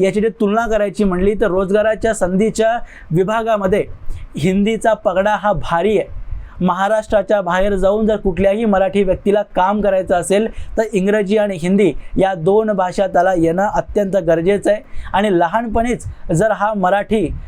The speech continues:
जर मुलगा हिंदी आणि इंग्लिश शिकण्याचा प्रयत्न करत असेल आणि सरकार याला शिकवण्यासाठी प्रोत्साहन देत असेल, तर यात कोणतीही चुकी मला दिसत नाहीये. आणि माझं तर स्पष्ट म्हणणं आहे की हिंदी नाही,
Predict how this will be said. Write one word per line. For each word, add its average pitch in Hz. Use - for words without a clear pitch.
जर 190
मुलगा 190
हिंदी 202
आणि 214
इंग्लिश 202
शिकण्याचा 202
प्रयत्न 190
करत 180
असेल 180
आणि 214
सरकार 185
याला 196
शिकवण्यासाठी 208
प्रोत्साहन 208
देत 202
असेल, 185
तर 208
यात 196
कोणतीही 214
चुकी 202
मला 196
दिसत 214
नाहीये. 165
आणि 196
माझं 196
तर 220
स्पष्ट 208
म्हणणं 185
आहे 208
की 214
हिंदी 190
नाही, 214